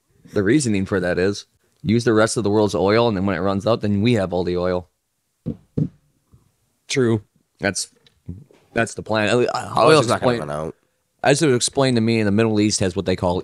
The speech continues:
Speaker 1: easy oil.
Speaker 2: Yeah.
Speaker 1: Where it's really close to the surface, so it,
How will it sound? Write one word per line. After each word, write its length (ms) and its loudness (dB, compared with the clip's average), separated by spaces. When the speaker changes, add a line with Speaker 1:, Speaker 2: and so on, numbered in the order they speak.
Speaker 1:
easy 360 0
oil. 380 -6
Speaker 2:
Yeah. 220 -2
Speaker 1:
Where 140 -2
it's 160 -8
really 220 2
close 280 -2
to 60 -2
the 100 0
surface, 480 0
so 180 -2
it, 200 -2